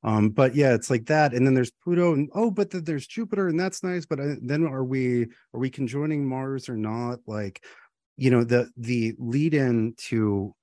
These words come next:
a planet's retrograde, especially Venus retrograde, it really, um, you start wondering what's going on. Um, and with Venus, a lot of times it's with relationships. Um, there's, like, a very natural sort of accumulation of questions, like, "Oh, I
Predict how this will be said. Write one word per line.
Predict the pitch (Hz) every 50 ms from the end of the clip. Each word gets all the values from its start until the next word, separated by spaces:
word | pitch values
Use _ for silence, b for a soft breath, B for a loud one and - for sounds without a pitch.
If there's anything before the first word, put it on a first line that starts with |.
| _ -
a | 101
planet's | - - - 110 104 98 - -
retrograde, | 101 101 95 - - 95 92 98 95 92
especially | 92 - - 113 - 110 104
Venus | 92 98 110 113 113 107 101 -
retrograde, | 104 98 95 - 107 98 95 101 95 95 - B B B B B B B
it | - 123
really, | 120 127 131 160 180 185 180 160 143 131 117 113
um, | - 117 113 117 110 104 101 104 101 -
you | 117 113
start | - - - 151 156 151 139 135 _ _ _ _ _ _ _ _ -
wondering | 123 113 110 120 123 123 127 127 120 117 107 98
what's | 98 101 101 - -
going | - 113 107 101 98 95 90
on. | 87 87 87 95 110 135 147 151 143 _ _ _ _ _ _ _ _ _ -
Um, | 107 98 95 101
and | 101 101
with | 101 98 95
Venus, | 98 104 104 101 101 - -
a | 101
lot | 95 95 95
of | 98 98
times | - 110 98 95 98 -
it's | 101 95 - - -
with | 104 98 101 95 - -
relationships. | 98 95 90 104 101 101 98 - - 117 110 104 - - 135 127 120 117 - - - - B B B B B B - -
Um, | 101 101 98 95 98
there's, | 98 104 101 90 -
like, | 104 101
a | 98
very | 98 104 101 101
natural | 95 98 98 98 98 95 - - 107 101 98 95 95 92 92
sort | 92 - - 107 104 101
of | 110 107 104 98 - -
accumulation | - 107 - - 131 127 123 120 113 110 110 104 - - 104
of | 92 -
questions, | _ - - - 101 98 - - - 117 110 107 104 104 104 - -
like, | 120 113 107 -
"Oh, | 147 147 135
I | 127 123